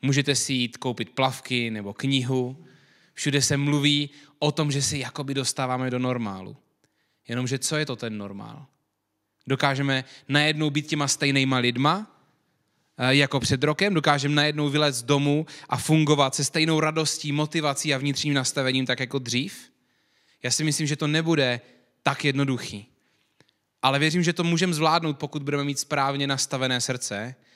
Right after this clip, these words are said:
a o tom dneska chci mluvit. Dneska totiž máme Vision Sunday. Vision Sunday neboli nedě-, neděli vize máme dvakrát ročně a vždycky mluvíme o směřování City Houseu na da-, na následující měsíce. Je to kázání, který je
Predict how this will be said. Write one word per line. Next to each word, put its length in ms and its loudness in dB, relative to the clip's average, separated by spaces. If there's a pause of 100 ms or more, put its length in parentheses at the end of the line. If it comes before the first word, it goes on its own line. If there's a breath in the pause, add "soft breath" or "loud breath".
(140 soft breath)
a 80 -10
o 120 -2
tom 140 -2
dneska 280 -4
chci 220 -10
mluvit. 420 -10 (840)
Dneska 320 0
totiž 260 -2
máme 460 0 (320 loud breath)
Vision 400 2
Sunday. 420 -6 (760 soft breath)
Vision 360 2
Sunday 360 2
neboli 360 2
nedě-, 260 0
neděli 360 0
vize 260 -2
máme 260 0
dvakrát 580 0
ročně 640 -2 (400 loud breath)
a 40 0
vždycky 320 0
mluvíme 400 4
o 100 0
směřování 640 0
City 260 -2
Houseu 220 0
na 120 0
da-, 200 0
na 80 -2
následující 680 -2
měsíce. 600 -4 (600 soft breath)
Je 80 -2
to 100 0
kázání, 640 2
který 300 -2
je 160 0